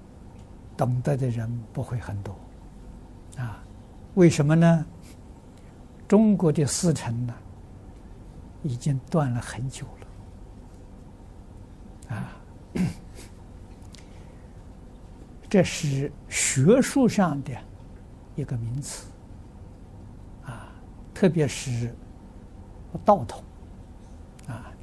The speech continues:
因为这个在中国， <clears throat> 儒家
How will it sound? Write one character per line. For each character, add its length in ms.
因 80
为 80
这 140
个 340
在 140
中 260
国， 400
<clears throat> 880
儒 200
家 440